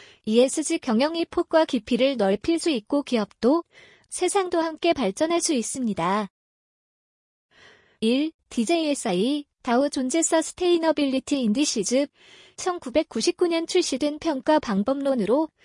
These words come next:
전 세계 이천오백 개 기업, 시가총액 상위 기업을 대상으로 기업의 지속 가능성을 평가. 이, 씨디피,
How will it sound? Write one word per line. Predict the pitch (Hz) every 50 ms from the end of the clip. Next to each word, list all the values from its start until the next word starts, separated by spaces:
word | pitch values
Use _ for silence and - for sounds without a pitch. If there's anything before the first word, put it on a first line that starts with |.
| - - - - - _ -
전 | - 220 214 226
세계 | 254 - 359 349 339 349
이천오백 | 330 254 202 - 339 330 302 233 214 247 262 240 -
개 | - 269 277 269
기업, | - 233 214 214 254 285 _ _ _ _ -
시가총액 | - 392 370 - 381 370 - - 330 285 285 311 -
상위 | - - 330 330 320 311
기업을 | - - 214 214 247 285 - _ _ _ - - - - - - - 247 247
대상으로 | 240 269 214 - 294 320 302 277 247 269 285 285
기업의 | - - 269 254 262 269 294 320
지속 | 302 - 254 220 349 349 -
가능성을 | 349 330 320 311 302 - 262 208 202 233 277
평가. | - - 359 339 339 - 196 185 175 180 - _ _ _ _ _ _ _ _ _ _ _ _ _ _ - - - - - -
이, | 196 196 196 190 180 196 - _ _ _
씨디피, | - - - 370 - 320 - - - - 196 220 285 339 -